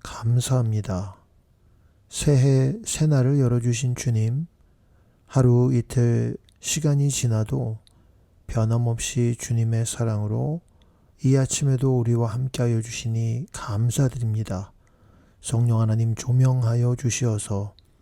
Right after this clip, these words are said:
우리가 말씀 깨닫고 우리의 삶을 살아내는 은혜를 허락하여 주시옵소서.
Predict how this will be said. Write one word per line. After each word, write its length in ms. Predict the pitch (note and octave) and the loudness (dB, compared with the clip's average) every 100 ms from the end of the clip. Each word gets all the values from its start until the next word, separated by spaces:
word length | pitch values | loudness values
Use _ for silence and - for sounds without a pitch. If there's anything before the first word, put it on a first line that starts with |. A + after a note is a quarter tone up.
| _ _ _ - | _ _ _ 0
우리가 340 | C3 C3+ C#3 | 2 2 2
말씀 680 | A#2+ A#2 A2+ - B2 A#2 A#2 | 2 0 -2 -4 -4 -4 -4
깨닫고 640 | C#3+ C3+ A#2+ - - G#2 G2+ _ _ _ _ _ - | -4 -4 -4 -8 -10 -10 -12 _ _ _ _ _ -4
우리의 300 | A2+ A2 A2 | 0 0 -2
삶을 760 | - G#2+ G#2 G#2 A2 A2 A2 - _ _ | -2 -2 -2 -2 -2 -4 -6 -12 _ _
살아내는 840 | - - C#3 C#3+ C#3 C3 C3+ C#3 | -8 -2 2 4 4 2 0 -2
은혜를 420 | D3+ B2 A#2+ A#2 A2+ | -2 0 0 -2 -2
허락하여 480 | A2 G#2 G#2+ G#2+ | -4 -6 -4 -4
주시옵소서. 840 | G#2+ A2 - A2 - - G#2+ G#2+ | -4 -8 -6 -8 -10 -14 -12 -14